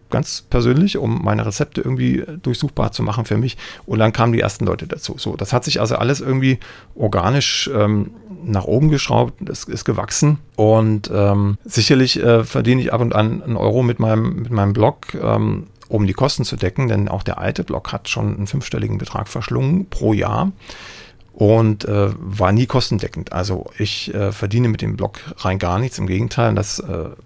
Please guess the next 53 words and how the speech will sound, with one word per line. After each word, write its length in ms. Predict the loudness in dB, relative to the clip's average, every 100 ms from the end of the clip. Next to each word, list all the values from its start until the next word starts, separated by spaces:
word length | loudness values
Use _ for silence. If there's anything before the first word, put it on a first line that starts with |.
| -10
soll 380 | -4 0 0 0
auch 220 | -2 -2
eigentlich 340 | -2 -2 -2
so 100 | -4
bleiben. 360 | -2 0 2 0
Ich 100 | -2
möchte 260 | -2 -4
gern, 220 | -6 -4 -4
dass 160 | -6
die 80 | -10
Kosten 340 | -4 -2 -2
irgendwann 320 | -4 -2 0 0
mal 80 |
gedeckt 340 | -2 -4 -6 -2
sind. 280 | 2 2 0 -14 -18 -8
Das 160 | -6 -2
ist 60 |
der 100 | 0
Anspruch, 340 | 0 2 0 0
aber 280 | -2 0
was 180 | 0 -2
mir 160 | -2 -2
ganz, 240 | -4 -6
ganz 220 | -6 -4
weit 120 | -4 -2
fern 240 | 0 2
liegt, 240 | 0 -2 -8 -16 -18 -6
ist, 360 | -2 -2 -4 -2
ähm, 360 | 2 2 0 -2
da 340 | 0 2 2
wie 180 | 2 2
auf 140 | 0 0
anderen 240 | 0 0
Seiten, 400 | -2 -4 -4 -6
die 100 | -4
man 140 | -4
so 100 | -4
kennt, 500 | -4 -2 -2 -4 -6 -4
ähm, 300 | -4 -4 -6
mit 300 | -4 -6 -4
Google-Anzeigen 1080 | -2 0 0 -2 -8 -8 -6 -2 -2 -2 -2
oder 180 | -2 0
was 180 | 2 0
auch 100 | -2
immer, 260 | 0 0 -2 -14 -16 -2
äh, 160 | 0
den, 260 | 2 0 0
den 340 | -2 -2 0
Blog 220 | -2 -2
zuzukleistern, 840 | -2 -2 -2 -2 -2 0 0 0 0
dass 180 | -2 0
man 180 | 0 0
also, 460 | -2 -2 -4 -6